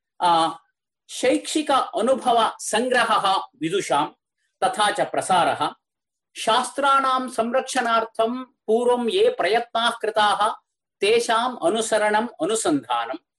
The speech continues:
शास्त्रिणां च, तथा च शताधिक विद्वांसः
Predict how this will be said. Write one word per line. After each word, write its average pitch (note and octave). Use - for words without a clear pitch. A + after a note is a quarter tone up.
शास्त्रिणां F3
च, -
तथा C#4+
च A#3
शताधिक B3+
विद्वांसः B3+